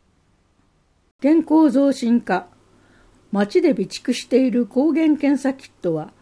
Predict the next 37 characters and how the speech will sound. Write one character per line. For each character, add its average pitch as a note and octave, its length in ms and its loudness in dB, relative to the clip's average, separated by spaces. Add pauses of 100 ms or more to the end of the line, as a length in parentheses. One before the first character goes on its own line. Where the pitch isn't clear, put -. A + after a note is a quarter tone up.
(220)
施 - 80 -20
設 D#4+ 260 -4
で A#3 140 2
の F#3+ 100 -2
ク F#3 140 -4
ラ C4 160 0
ス - 60 -20
タ G3 160 -4
ー - 20 -2
を F3+ 160 -2
防 - 260 -6
ぐ A3+ 80 -2
目 E3+ 240 -4
的 G#3 240 -4
で F#3+ 140 -2
活 G3 280 -8
用 F3+ 200 0
し F3+ 100 -14
て E3+ 140 -6
い E3 120 -4
る。 D3+ 200 -8 (600)
個 F4 140 2
人 D#4+ 240 4
へ A#3+ 120 4
の F3 160 -4
配 A3 240 -8
布 G3+ 180 -4
は F3+ 240 -4
現 D4+ 300 -2
在 A#3+ 180 0
の D#3+ 140 -6
と F#3+ 100 -8
こ D#3+ 140 -8
ろ D#3+ 120 -6
難 D#3+ 400 -6
し - 120 -14
い。 C#3+ 180 -8